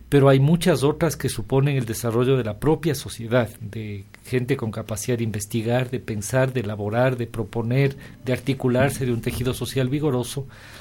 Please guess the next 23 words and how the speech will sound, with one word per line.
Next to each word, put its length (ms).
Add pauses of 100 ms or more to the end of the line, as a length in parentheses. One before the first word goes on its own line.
(320)
de 100
tal 180
manera 440
que 460
estos 340
ideales 640
de 480
cambio 360
y 40
de 60
democratización 760
de 100
la 80
ciudad, 380
de 100
construir 480
el 100
derecho 320
a 40
la 80
ciudad, 340 (260)
siguen 320
intactos. 680